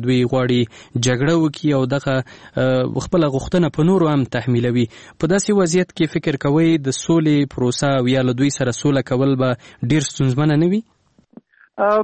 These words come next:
Speaker 2: صلح کول دا اوږده پروسه ده، دا پروژه نه ده، دا د یو ورځې خبره نه ده. بیا هم لس کاله په افغانستان کې، شپاړس کاله همدغه سود جنګ شوی دی.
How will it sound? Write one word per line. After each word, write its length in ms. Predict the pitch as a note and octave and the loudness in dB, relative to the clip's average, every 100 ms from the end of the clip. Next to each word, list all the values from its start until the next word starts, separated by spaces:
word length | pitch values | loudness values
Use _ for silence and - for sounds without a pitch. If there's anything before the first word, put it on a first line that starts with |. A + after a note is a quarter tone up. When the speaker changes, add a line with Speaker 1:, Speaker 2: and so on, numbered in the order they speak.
| G3 _ - | -2 _ 0
Speaker 2:
صلح 460 | C4 A#3 A3 A3+ A3 _ | 2 2 2 0 -2 _
کول 280 | F#3 G#3 G3 | -2 -2 -2
دا 60 | G3 | 0
اوږده 360 | F3+ E3 - G3+ | 0 -2 -6 -6
پروسه 340 | F#3 D3+ - G#3 | -8 -12 -6 -2
ده، 200 | A#3 A3+ | 0 0
دا 80 | F3 | -2
پروژه 520 | E3+ D#3 C#3 C3 D#3+ | -4 -4 -2 -2 -2
نه 120 | F3+ G3 | -2 0
ده، 160 | G3+ F#3+ | 0 0
دا 80 | D#3 | -2
د 60 | |
یو 140 | D3 D3+ | 0 -2
ورځې 200 | D3+ C#3+ - | -2 -6 -6
خبره 280 | B2+ F3 F#3+ | -2 0 0
نه 100 | F#3 | 0
ده. 160 | F3+ - | 0 0
بیا 140 | E3+ E3 | -2 0
هم 300 | F3+ F3 E3 D3+ _ | -2 -4 -6 -8 _
لس 360 | C3 C3+ F3 F#3 - | -12 -2 -2 -2 -2
کاله 240 | D#3 D#3 | 0 0
په 120 | - | -2
افغانستان 440 | C#3 C3 B2+ D#3 D3+ | -2 -2 -4 -4 -6
کې، 220 | - B2 | -4 -6
شپاړس 320 | - F3 D#3+ _ | -2 -2 -2 _
کاله 220 | D#3 D3+ | -2 0
همدغه 240 | C3+ C3 B2 | -2 -2 -4
سود 280 | _ F3 - _ | _ -4 -4 _
جنګ 120 | F3 | -2
شوی 280 | F#3 F#3+ F3 | -2 0 0
دی. 120 | D#3+ | 0